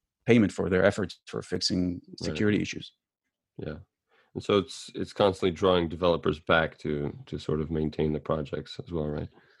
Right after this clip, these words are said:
Speaker 1: Yeah, I think that if, if a developer sees that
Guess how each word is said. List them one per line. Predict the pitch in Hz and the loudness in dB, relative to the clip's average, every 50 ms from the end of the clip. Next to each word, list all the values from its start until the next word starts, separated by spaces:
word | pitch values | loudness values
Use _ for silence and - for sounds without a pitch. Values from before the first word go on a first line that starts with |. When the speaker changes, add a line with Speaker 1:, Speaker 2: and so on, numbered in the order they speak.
| - - - _ _ - | -20 -20 -20 _ _ 2
Speaker 1:
Yeah, | - 208 165 | 4 6 8
I | 107 117 | 8 6
think | - 160 151 147 | 6 6 6 8
that | - 151 147 139 - - - - | 10 10 10 10 8 2 -4 0
if, | - 139 135 - | 2 0 0 2
if | - 139 131 - | 0 0 4 6
a | 151 143 135 - - _ - | 6 4 4 2 -4 _ -4
developer | - 104 107 113 117 - 123 113 | -2 4 6 6 6 6 4 2
sees | - - - 104 107 104 98 | 2 2 0 0 2 4 6
that | 104 101 95 - - | 8 8 6 6 2